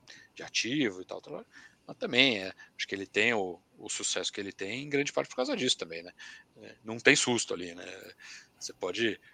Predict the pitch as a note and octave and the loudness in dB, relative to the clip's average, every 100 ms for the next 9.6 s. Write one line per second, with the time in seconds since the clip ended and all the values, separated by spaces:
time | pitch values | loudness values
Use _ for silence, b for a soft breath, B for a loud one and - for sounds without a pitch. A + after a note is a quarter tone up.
0 | b - A2+ - A#2+ D3+ D3+ - B2 A#2+ | b 4 6 10 10 10 8 12 12 12
1 | A2 G#2+ G#2+ A2 C#3 B2+ G#2 - G#2+ C#3+ | 8 0 2 6 6 4 -2 2 4 4
2 | E3+ C#3 G#2 G2+ G2 G#2 G2+ - G#2 G2+ | 4 2 2 -2 -4 0 2 2 -2 -6
3 | F#2+ G2+ C3+ B B - A2+ A2+ - C#3+ | -8 -10 -10 B B -10 0 4 6 6
4 | F3 A#3 A#3+ C4 A2+ F#2 G2 G2+ A2+ C3+ | 4 2 2 4 4 4 -4 -10 6 6
5 | - A2 B2+ E3+ G3+ G#3 F3 B2 B2 A#2 | 8 6 6 6 4 2 0 -2 -4 -4
6 | A#2 - A2 G2+ G#2+ G#2+ B2 C3 G#2+ G#2+ | 0 4 6 6 2 0 -2 -2 -2 -4
7 | - G#2+ - - G2+ A#2 A#2+ G2+ G#2 - | -4 -8 -10 -8 -6 -4 -4 -4 -8 -10
8 | B B B - - - - - A#2 G2+ | B B B -18 -12 0 2 2 2 0
9 | F2+ F#2 G#2+ G2 F#2+ | -2 -6 -2 -2 -2